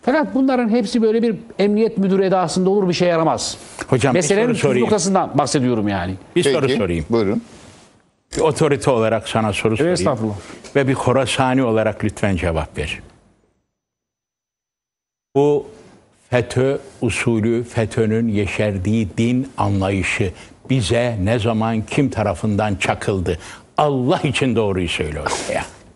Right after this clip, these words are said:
Speaker 2: Hadi biraz başım
Speaker 1: Ya
Speaker 2: belaya
Speaker 1: şimdi bunun
Speaker 2: girsin ya.
Speaker 1: iyice biraz
Speaker 2: Biraz başım
Speaker 1: şu
Speaker 2: belaya
Speaker 1: belaya sokacaksın yine bizim başını.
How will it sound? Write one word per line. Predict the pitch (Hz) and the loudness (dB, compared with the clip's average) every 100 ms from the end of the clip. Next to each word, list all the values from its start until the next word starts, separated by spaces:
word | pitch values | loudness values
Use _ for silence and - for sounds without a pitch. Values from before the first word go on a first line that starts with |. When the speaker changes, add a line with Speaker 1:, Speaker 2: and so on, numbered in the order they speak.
| _ _ _ _ _ _ - | _ _ _ _ _ _ -2
Speaker 2:
Hadi | 143 | 2
biraz | 135 135 117 | 2 2 0
başım | 120 220 | 2 2
Speaker 1:
Ya | 240 | 2
Speaker 2:
belaya | 226 | 2
Speaker 1:
şimdi | 226 | 2
bunun | 214 233 220 | 2 2 0
Speaker 2:
girsin | 190 196 | 0 2
ya. | 208 | 2
Speaker 1:
iyice | 175 | 2
biraz | 170 185 | 2 2
Speaker 2:
Biraz | 233 185 160 | 2 2 2
başım | 175 160 | 2 2
Speaker 1:
şu | 127 | 2
Speaker 2:
belaya | 131 170 | 2 2
Speaker 1:
belaya | 175 175 | 2 2
sokacaksın | 165 160 165 160 - 170 | 2 2 2 0 0 2
yine | 151 | 2
bizim | 156 151 | 2 2
başını. | 147 226 143 | 2 2 2